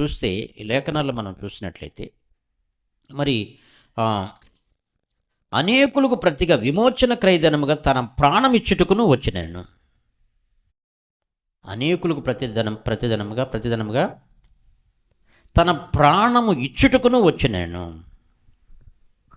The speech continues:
మన దేవుడు, మన ప్రభు అయినటువంటి యేసుక్రీస్తు సంఘం కొరకు ఏం చేశాడు? ఆయన తన ప్రాణాన్ని పెట్టాడు. సంఘం అంటే ఎవరు? మనమే. సంఘం అంటే ఎవరండి? మనమే. మన కొరకు ఆయన తన ప్రాణమును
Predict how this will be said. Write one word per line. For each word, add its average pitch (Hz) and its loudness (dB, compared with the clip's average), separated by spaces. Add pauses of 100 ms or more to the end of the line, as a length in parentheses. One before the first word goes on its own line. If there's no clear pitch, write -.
(180)
మన 90 -6
దేవుడు, 98 -2
మన 92 -6
ప్రభు 95 -6
అయినటువంటి 95 -4
యేసుక్రీస్తు 87 -12 (500)
సంఘం 117 -6
కొరకు 110 -4
ఏం 113 -6
చేశాడు? 113 -6
ఆయన 143 -10 (600)
తన 95 -12
ప్రాణాన్ని 113 -12
పెట్టాడు. - -18 (320)
సంఘం 113 -8
అంటే 117 -6
ఎవరు? 127 -6 (840)
మనమే. 82 -16
సంఘం 107 -8
అంటే 107 -4
ఎవరండి? 117 -6 (480)
మనమే. 85 -12
మన 95 -6
కొరకు 98 -6
ఆయన 90 -12 (500)
తన 90 -6
ప్రాణమును 98 -4